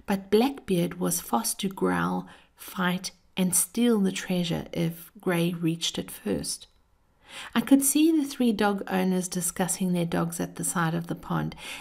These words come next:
and it is evident that Grey and Watcher's humans were not impressed with the bullying behavior.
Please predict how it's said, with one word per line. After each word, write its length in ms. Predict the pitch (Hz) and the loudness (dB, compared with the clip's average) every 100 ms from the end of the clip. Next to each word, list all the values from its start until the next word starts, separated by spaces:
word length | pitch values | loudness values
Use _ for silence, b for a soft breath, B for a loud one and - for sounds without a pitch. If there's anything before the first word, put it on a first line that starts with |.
| B | B
and 140 | 196 | 2
it 160 | 202 196 | 4 4
is 180 | 190 - | 2 2
evident 520 | 202 196 214 202 180 - | -2 0 2 2 0 0
that 220 | 185 - | -4 0
Grey 360 | 190 185 180 | 2 4 2
and 260 | - 185 175 | 0 -2 0
Watcher's 560 | 185 185 - 170 - 202 | 0 0 -2 -2 -2 2
humans 400 | 190 185 170 - | 4 4 0 0
were 80 | |
not 380 | 185 180 185 180 | 0 2 2 2
impressed 760 | 180 175 170 - 175 151 - - | 2 0 -2 -4 -4 -2 -6 -6
with 140 | 190 | -8
the 80 | 151 | -6
bullying 460 | 160 160 165 151 | -2 0 0 -2
behavior. 640 | 156 156 160 160 165 101 | -2 -2 -2 -2 -4 -6